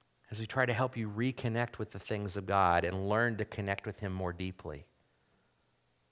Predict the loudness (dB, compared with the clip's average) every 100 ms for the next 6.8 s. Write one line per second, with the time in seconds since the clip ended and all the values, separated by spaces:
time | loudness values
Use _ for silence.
0 | _ _ -2 0 2 0 0 2 4 4
1 | 2 -2 -14 _ -20 -20 _ -12 -6 -6
2 | -2 2 4 6 4 0 -10 _ _ _
3 | _ _ _ _ _ _ -8 -4 -2 -2
4 | 2 4 4 -2 -2 0 0 2 0 -2
5 | -8 -12 _ _ _ _ _ _ _ -20
6 | -20 -16 2 4 6 4 0